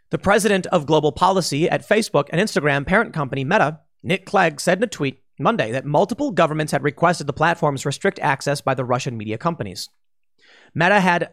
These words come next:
previously announced that Russian state media outlets would not have access to place ads or monetize content on various platforms. Why? Should there not be an opportunity for Russia to state its case?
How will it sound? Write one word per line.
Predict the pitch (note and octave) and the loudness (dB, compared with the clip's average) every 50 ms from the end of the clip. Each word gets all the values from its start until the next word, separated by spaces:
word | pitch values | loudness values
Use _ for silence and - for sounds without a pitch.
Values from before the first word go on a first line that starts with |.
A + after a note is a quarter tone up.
| - - | -8 -4
previously | - - B3+ C4 C#4 B3 - - F3 D#3+ | -2 0 2 2 2 0 0 0 0 0
announced | C#3+ C3+ C3 C3+ C3 - | 2 2 0 0 0 -2
that | C3+ | 0
Russian | A#2+ D3 D3+ - D#3+ | 0 0 0 0 -2
state | C#3 - D#3 C#3+ | -4 -2 -2 -2
media | C3+ D3+ D#3 D3+ | -2 -2 0 0
outlets | C#3+ C#3+ C#3 - | 0 0 0 -2
would | C3+ C3 A#2+ | -4 -4 -2
not | A#2+ B2 C#3+ E3+ - | 0 0 0 2 2
have | E3 F3+ F#3 D#3 | 2 2 2 4
access | D3 C#3 C#3 - - D3 C3+ - | 2 2 2 0 -4 -6 -6 -6
to | - C#3+ | -8 -8
place | - - - C#3+ C3+ C3+ - - | -6 -4 -2 -2 -2 -2 -4 -2
ads | C#3 D3 D#3 F3+ F#3 D#3+ | 0 0 0 0 -2 -2
or | D#3+ D3+ | -4 -2
monetize | C#3 C#3 C#3+ C3+ C3 C#3+ C3 - | -2 -2 -2 -2 -2 -4 -6 -4
content | - - F3 E3 C#3+ B2+ B2+ | -4 -2 -2 -2 -2 -4 -6
on | B2 A#2 | -6 -6
various | G2+ G#2 G#2 A2 - | -6 -6 -6 -8 -6
platforms. | - D3 C#3+ D3 - - G#2 F2+ E2 - - - _ _ _ _ _ _ _ _ _ _ _ _ _ _ _ _ _ _ _ _ | -4 -4 -4 -4 -6 -10 -12 -12 -12 -14 -16 -18 _ _ _ _ _ _ _ _ _ _ _ _ _ _ _ _ _ _ _ _
Why? | - C#3+ C#3 B2+ G2+ G2 _ _ _ _ _ _ _ _ _ _ _ _ _ _ _ _ _ _ _ _ _ - - - - - - - - | -2 0 0 0 -2 -6 _ _ _ _ _ _ _ _ _ _ _ _ _ _ _ _ _ _ _ _ _ -20 -20 -20 -20 -20 -20 -18 -8
Should | - - A3+ G#3+ F3+ | -4 -2 0 2 2
there | B3+ B3 | 2 2
not | G#3+ G3 G#3 A3+ G3 F3 | 4 2 2 2 0 0
be | A3+ A#3 | 0 0
an | A#3+ G#3+ | 2 2
opportunity | F#3 F#3+ - - G3+ F#3 - F3+ E3+ E3+ F3 G3 | 2 0 2 2 0 -2 0 0 0 0 0 0
for | F#3 G#3 G3 | 0 0 2
Russia | D3 D#3 D3 - - | 2 2 0 0 -2
to | - G3 | -6 -6
state | F3 - - C3 - | -6 -4 -4 -6 -6
its | - | -6
case? | - - A2+ - - - - - | -10 -10 -10 -10 -12 -14 -18 -20